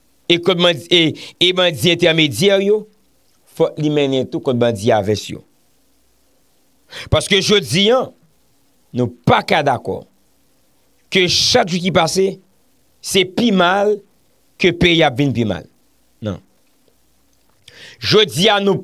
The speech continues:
pa ka dakò. Chak jou ki pase, peyi,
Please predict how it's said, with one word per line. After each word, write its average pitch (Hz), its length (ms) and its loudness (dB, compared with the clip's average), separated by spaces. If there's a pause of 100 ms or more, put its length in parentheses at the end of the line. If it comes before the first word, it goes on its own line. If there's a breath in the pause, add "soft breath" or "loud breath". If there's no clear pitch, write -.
pa 262 160 2
ka 185 240 0
dakò. 110 300 -4 (1120 loud breath)
Chak 220 480 0
jou - 160 -4
ki 190 140 -2
pase, 196 320 2 (1120 loud breath)
peyi, 202 480 2